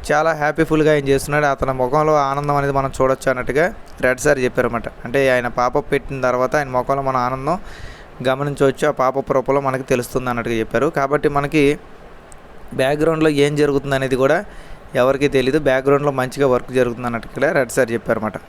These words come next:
ఓకేనండి, ఈ మీకు క్లియర్ అనుకుంటున్నాను. కాబట్టి ఇక్కడ క్రిస్ సార్ కానివ్వండి, రెడ్ సార్ కానివ్వండి, పాపప్కి సంబంధించి ఎటువంటి, ఆ, క్లియర్ ఇన్ఫర్మేషన్ అయితే వాళ్ళు కూడా ఇవ్వలేదు. ఎందుకంటే వాళ్ళకు కూడా ఆ ఇన్ఫర్మేషన్ అనేది యాస్టర్ నుంచి పూర్తిగా రాలేదు. ఓకేనా? మనం ఎలా పాపప్ చూసామో వాళ్ళు కూడా అదే విధంగా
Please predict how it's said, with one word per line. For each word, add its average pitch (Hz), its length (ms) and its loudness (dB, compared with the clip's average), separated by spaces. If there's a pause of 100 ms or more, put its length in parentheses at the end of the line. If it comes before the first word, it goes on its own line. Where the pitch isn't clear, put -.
(100)
ఓకేనండి, 143 520 0
ఈ 131 120 0
మీకు 147 380 2 (720)
క్లియర్ 151 220 4
అనుకుంటున్నాను. 139 460 -2
కాబట్టి 147 320 0
ఇక్కడ 156 260 2
క్రిస్ 139 320 -2
సార్ 160 160 4
కానివ్వండి, 156 560 2 (140)
రెడ్ 131 280 0
సార్ 156 200 4
కానివ్వండి, 147 480 2 (180)
పాపప్కి 165 440 0
సంబంధించి 147 680 -2 (600)
ఎటువంటి, 165 760 2 (180)
ఆ, 139 120 4
క్లియర్ 156 320 2
ఇన్ఫర్మేషన్ 151 500 0
అయితే 147 140 0
వాళ్ళు 139 280 2
కూడా 139 280 2 (160)
ఇవ్వలేదు. 135 280 4
ఎందుకంటే 135 260 0
వాళ్ళకు 131 260 2
కూడా 143 180 4 (200)
ఆ 127 140 2
ఇన్ఫర్మేషన్ 135 520 -2
అనేది 135 160 0
యాస్టర్ 131 300 2
నుంచి 131 140 -10
పూర్తిగా 139 340 0
రాలేదు. 123 360 0 (480)
ఓకేనా? 139 240 0
మనం 147 320 2
ఎలా 147 100 2
పాపప్ 143 460 0
చూసామో 147 260 2
వాళ్ళు 135 160 2
కూడా 135 160 2
అదే 131 160 2
విధంగా 135 400 0